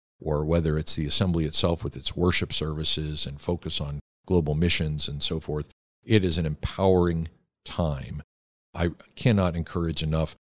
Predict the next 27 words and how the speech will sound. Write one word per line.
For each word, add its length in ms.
our, 420
uh, 140
elders, 480
deacons, 800
members 380
of 80
our 100
congregations 560
from 140
all 140
around 180
the 60
country 320
to 100
consider 380
being 180
a 60
part 300
of 260
our 160
General 380
Assembly 520
that 140
is 140
gonna 120
be 120
June 420